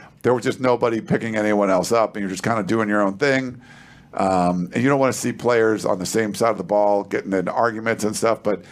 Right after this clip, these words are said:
that's gonna happen when you, they don't like losing, and, uh, you know, the fans don't like losing, the coaches don't like losing, but they were losing, and, uh, everyone knew it. And I think, you know, it starts from the line play. You gotta play, you know, block and tackle and be tough inside out. But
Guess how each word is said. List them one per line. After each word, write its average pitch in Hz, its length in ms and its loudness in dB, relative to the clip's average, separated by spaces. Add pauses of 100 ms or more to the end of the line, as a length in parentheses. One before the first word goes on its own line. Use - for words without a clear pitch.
(360)
that's 160 180 0
gonna 180 160 2
happen 139 320 2
when 98 160 -6
you, 101 60 -6
they 110 380 -2
don't 220 120 2
like 180 180 0
losing, 110 500 -2
and, 107 280 0
uh, 104 360 4
you 95 120 -4
know, 95 200 0 (100)
the 156 60 -10
fans 156 220 2
don't 147 120 0
like 143 160 0
losing, 139 460 0 (140)
the - 60 -20
coaches 139 260 -2
don't 139 160 2
like 127 160 -2
losing, 117 540 -2 (640)
but 95 120 -4
they 135 80 4
were 185 120 2
losing, 156 480 0
and, 104 260 2
uh, 104 140 4
everyone 139 340 2
knew 123 200 2
it. - 120 -4
And 95 120 0
I 107 80 2
think, - 260 -4 (540)
you 127 80 2
know, 139 60 -2
it 123 120 0
starts 180 240 0
from 170 120 -8
the 165 60 2
line 165 220 2
play. 165 400 2
You 117 120 -4
gotta 127 180 0
play, 131 400 0
you 127 100 -2
know, 98 160 2
block 123 360 -2
and - 60 -14
tackle 131 280 -2
and 110 160 -8
be 131 100 0
tough 131 300 0
inside 123 280 0
out. 131 200 2
But 98 180 -2